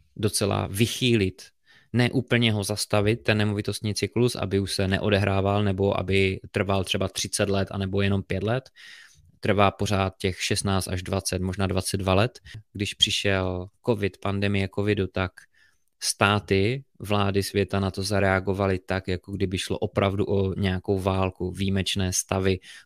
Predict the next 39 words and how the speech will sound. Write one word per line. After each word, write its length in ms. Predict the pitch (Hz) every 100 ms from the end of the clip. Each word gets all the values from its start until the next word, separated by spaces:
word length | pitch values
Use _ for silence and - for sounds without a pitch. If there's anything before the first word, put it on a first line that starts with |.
| -
zavření 540 | 101 95 107 98 92
hranic, 440 | 98 98 98 95 - -
zákaz 460 | 98 95 95 95 -
pohybu. 520 | - 98 104 92 92 _ -
Tohle 200 | 101 95
jsou 160 | - 98
všecko 420 | - 98 - 101
věci, 340 | 95 92 -
které, 460 | 92 - 92 95 90 - _ _ _ _ 95
eh, 140 | 95
jsou, 600 | 90 - 104 98 98 92 - _ - _ _ - 104
to 80 | 113
jsou 200 | - 107
znaky, 400 | 98 104 98 101
když 260 | 95 98 104
dojde 240 | 98 98
k 40 |
nějakým 580 | 101 92 - 98 95 92
válečným 600 | 92 98 98 - 101 95
konfliktům 580 | 92 98 90 107 - 101
a 60 | 92
podobně. 380 | - 95 98 92
Samozřejmě 540 | 113 120 104 107 101 - - - - -
nedošlo 440 | 104 113 110 101 95
k 100 | 90
válce 360 | 95 98 -
jako 220 | 92 98
takové, 420 | 95 90 101 95 92
že 120 | 92
by 100 | 95
lidi 300 | 92 92 92
vli-, 200 | 90 87
vli-, 320 | 90 95 95
vlítli 340 | 92 95 92 90
do 120 | 87
ulic 220 | 92 90
a 80 | 92
začali 360 | 92 - 87
bojovat, 460 | 87 98 110 101 -